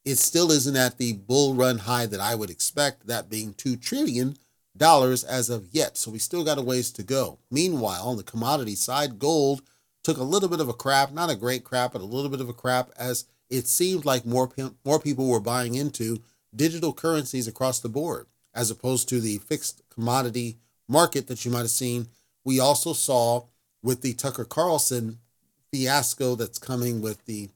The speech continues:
Vladimir Putin situation, that there's a little bit of turmoil potentially happening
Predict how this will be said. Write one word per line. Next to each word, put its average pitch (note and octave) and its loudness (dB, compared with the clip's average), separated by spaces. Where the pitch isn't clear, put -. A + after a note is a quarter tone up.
Vladimir A#2 -2
Putin B2+ -6
situation, C#3+ -6
that D3 0
there's C#3 2
a A#2+ 0
little D#3 0
bit D#3+ 4
of A#2+ -2
turmoil C3 -2
potentially F3+ 0
happening C3 0